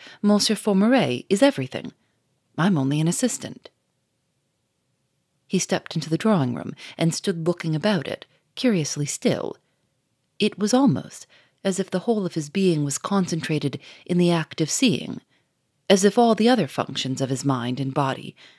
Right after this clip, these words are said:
were in suspension. "Monsieur Faumarez and the inspector have just been up to examine the housekeeper's room. It's right at the top of the house, on the second floor. You take the servants' staircase.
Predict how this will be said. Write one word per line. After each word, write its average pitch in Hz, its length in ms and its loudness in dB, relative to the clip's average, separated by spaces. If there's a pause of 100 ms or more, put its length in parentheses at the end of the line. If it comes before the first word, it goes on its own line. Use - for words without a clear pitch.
(140)
were 175 140 2
in 170 140 2
suspension. - 680 -2 (1900)
"Monsieur 269 480 8
Faumarez 220 640 6
and 175 120 0
the 175 80 2
inspector 170 600 -2 (260)
have 208 160 0
just 294 220 2
been 247 120 4
up - 160 -2
to - 80 -2
examine 180 360 4
the 190 80 4
housekeeper's 208 640 -2
room. - 260 -8 (540)
It's 190 220 -6
right 226 180 4
at 208 80 0
the 185 80 -2
top 196 300 -2
of 156 80 -4
the 185 80 2
house, - 560 -4 (240)
on 190 100 2
the 180 60 2
second 185 300 0
floor. 170 460 0 (520)
You 185 160 -8
take 170 260 -8
the 170 100 -6
servants' 190 400 -2
staircase. - 600 -6